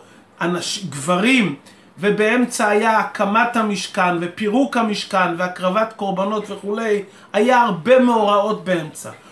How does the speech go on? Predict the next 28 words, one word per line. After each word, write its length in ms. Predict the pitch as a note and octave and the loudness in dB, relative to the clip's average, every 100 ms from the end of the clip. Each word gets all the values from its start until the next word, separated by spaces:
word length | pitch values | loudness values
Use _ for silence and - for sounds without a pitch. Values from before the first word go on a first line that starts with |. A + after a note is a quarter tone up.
| - A#3+ | -4 -2
ובכל 440 | A3 - C4 C#4+ | 0 2 4 4
זאת 220 | D#4+ - | 0 0
התורה 440 | B3 - A#3 C4 C#4 | -2 0 0 2 2
הסמיכה 920 | B3+ - - - A#3+ C#4+ C#4 D4+ E4 E4 - - _ - A3 | 0 -2 -6 -2 0 0 2 4 4 2 -8 -20 _ -10 -8
את 140 | - | -4
הסיפור 580 | A3 - G3+ - D4 D4 | -4 -4 -6 -2 -2 -2
של 240 | - A#3 | -4 0
המרגלים 680 | G#3+ G3+ G3+ F#3+ G3 B3 A#3 - - - | 0 0 -2 -2 -2 0 0 -4 -14 -6
לסיפור 560 | F#3+ F#3 F#3+ F#3 A#3+ A#3+ | -4 -2 -4 -4 -2 -2
של 200 | - G3 | -2 -2
מרים, 500 | F3+ E3+ D#3 D3+ E3+ - _ _ _ - - | 0 -2 -2 -4 -6 -14 _ _ _ -16 -2
כי 100 | G#3 | 0
התורה 600 | G3+ A#3 G#3+ A#3+ B3 A3+ | 0 0 2 2 2 0
רצה 360 | - - A3+ | -4 0 0
לומר 400 | A3+ G3+ G#3 G#3+ | 0 -2 0 -2
בזה, 320 | F3+ E3 C#3+ | -4 -8 -12
"אתם 340 | C#3 - C4 B3+ | -8 -2 0 2
המרגלים 840 | A#3 G3 F3+ D#3 F#3+ F3 D3+ D3+ - - - | 0 0 -2 -2 -2 -2 -4 -10 -16 -20 -8
לא 240 | A3 D#4+ E4+ | -2 2 2
הייתם 380 | D#4 D#4 C4+ G3+ | 0 -4 -4 -4
צריכים 720 | - F#3+ F#3 A#3 G3 F#3+ F3+ | -6 -8 -6 -6 -4 -2 -2
ללמוד 460 | F3+ F3+ G#3+ F3 | -2 -2 -2 -2
משהו 460 | F3 G3 F#3+ F#3+ E3 | -2 -2 -4 -6 -6
עמוק 520 | D#3+ E3+ G#3 G3+ - - - - | -4 -2 -2 -2 -8 -20 -20 -8
ולהבין 560 | D3 F#3 F3+ F3 A3 A3+ | -4 -2 -2 -2 0 0
איזה 240 | F#3 F#3 | 0 -6
תובנות 540 | - F3 E3 F3 G3+ F#3 | -6 -4 -2 -2 -4 -4
עמוקות. 580 | E3 E3 E3 D3 - | -4 -6 -10 -12 -14